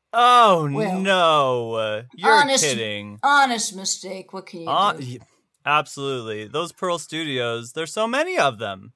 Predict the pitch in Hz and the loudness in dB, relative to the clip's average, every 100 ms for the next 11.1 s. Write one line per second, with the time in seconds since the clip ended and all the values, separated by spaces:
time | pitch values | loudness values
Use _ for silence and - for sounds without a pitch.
0 | _ 233 233 - 254 262 269 233 214 240 | _ -4 -4 -2 0 0 0 -2 0 2
1 | 262 240 208 196 190 190 190 - _ - | 2 0 -4 -4 -6 -6 -8 -14 _ -20
2 | - 202 190 202 240 247 247 220 - 214 | -16 -14 -12 -4 0 0 0 -8 -8 -4
3 | 190 180 180 220 208 220 220 202 196 190 | 0 0 -2 -4 -4 -2 -2 -2 -2 -4
4 | 185 185 180 185 185 - _ - 208 220 | 0 2 2 0 -6 -14 _ -6 -2 0
5 | 214 202 302 392 - 311 262 208 180 165 | 2 2 2 2 0 0 2 2 -2 -10
6 | - _ _ 143 180 196 185 135 151 143 | -18 _ _ 0 2 4 0 0 -2 -2
7 | 139 139 120 120 123 120 117 113 104 - | -6 -6 -6 -4 -2 -2 -2 -4 -8 -14
8 | _ 123 - 131 135 135 123 123 - - | _ -12 -8 -4 0 0 -2 -6 -12 -14
9 | - 247 302 359 392 349 311 311 277 - | -14 -10 -6 -6 -4 -4 -4 -2 -2 -2
10 | 240 220 208 226 226 233 294 247 226 - | -4 -4 -4 -2 -2 -2 -4 -2 -4 -6